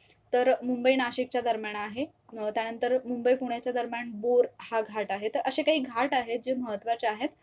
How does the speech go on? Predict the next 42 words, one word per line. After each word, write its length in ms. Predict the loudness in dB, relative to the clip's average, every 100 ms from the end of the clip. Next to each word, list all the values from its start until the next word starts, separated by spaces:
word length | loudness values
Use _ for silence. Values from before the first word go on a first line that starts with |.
| _ _ _ -4
आणि 200 | 2 4
ज्यांच्यावरती 560 | 4 4 0 0 0
आयोग 220 | 0 0
प्रश्न 340 | 0 -2 -2 -8
विचारतो. 420 | -10 -8 -6 -6
ओके, 180 | -6 -4
तर, 80 | -2 -4 _ _ -2
अ, 80 | 2
हे 160 | 4 4
थोडे 180 | 4 2
फॅक्ट, 520 | 4 2 2 _ 0
अ, 120 | 2 2 0
फॅक्ट 180 | -2 _ _ 2
बेस्ड 260 | 4 4 0
क्वेश्चन्स 440 | 0 0 0 0 0
असतात, 280 | 0 0
पण 220 | 0 2 4
ते 120 | 4
लक्षात 300 | 2 0 -2
ठेवायला 320 | -2 -6 -6
पाहिजेत. 340 | -6 -8 -8 -12 _ _ _ _ _ -2
पुढचा 220 | 4 4
question 320 | 4 2 2
आपण 260 | 2 2 2
पाहूयात. 320 | 2 2 2 -2 -2
इथे 240 | -2 2 4
काही 240 | 6 6
टेकड्या 400 | 4 2 4 2
दिलेल्या 380 | 2 0 2 2
आहेत 220 | 0 -2
आणि 240 | 2 2
जिल्हा 320 | 2 0 0 0
दिलेला 300 | -2 -6 -6
आहे. 140 | -4
तर 120 | -2 0
हा 180 | 0
पण 240 | 2 0 2
परत 300 | 2 2 2
एक 120 | -2
असाच 260 | 0 -2 0
प्रश्न 340 | -2 -2 -6
आहे. 240 | -6 -4